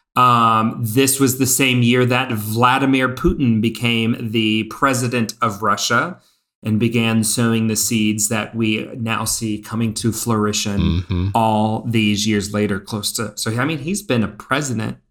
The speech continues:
Speaker 1: uh, of Russia for twenty-three years, twenty-four years. That's a, that's a long
Speaker 2: It's a long
Speaker 1: time. Don't you
Speaker 2: time.
Speaker 1: get tired of it? Can you still call him a president by then? Isn't it? Can we switch over to something else?
Speaker 2: President isn't
Speaker 1: Uh,
Speaker 2: really the word
Speaker 1: speaking
Speaker 2: of what he is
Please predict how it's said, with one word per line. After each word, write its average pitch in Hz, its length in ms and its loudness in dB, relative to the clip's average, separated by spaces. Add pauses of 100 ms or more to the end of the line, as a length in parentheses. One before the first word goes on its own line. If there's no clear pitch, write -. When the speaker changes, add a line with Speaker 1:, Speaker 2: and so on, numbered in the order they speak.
(100)
Speaker 1:
uh, 117 300 -2
of 104 180 -4
Russia 120 260 0
for 104 480 -2
twenty-three 123 1600 -2
years, 143 520 -2
twenty-four 123 500 -6
years. 143 300 -8
That's - 180 -10
a, - 180 -10 (380)
that's - 40 -2
a 240 40 2
long 117 300 2
Speaker 2:
It's - 80 -4
a 110 40 2
long 113 160 4
Speaker 1:
time. - 80 -6
Don't 101 120 -2
you - 40 2
Speaker 2:
time. 78 60 0
Speaker 1:
get - 180 -4
tired 120 360 -6
of 139 120 -10
it? - 60 -20 (400)
Can 202 140 6
you 196 120 6
still 277 260 2
call 175 300 4
him 208 100 4
a - 100 2
president 208 400 2
by 220 140 0
then? 233 220 0
Isn't 190 280 -2
it? - 80 -12 (680)
Can 147 160 -8
we 143 100 -2
switch 139 320 -4
over 127 160 0
to 123 60 -4
something 117 220 -2
else? 180 260 0
Speaker 2:
President 143 260 2
isn't 101 200 4
Speaker 1:
Uh, 123 100 4
Speaker 2:
really - 20 4
the 90 100 4
word 85 80 2
Speaker 1:
speaking 80 220 4
Speaker 2:
of 78 80 0
what 76 120 -2
he 62 80 -8
is - 180 -8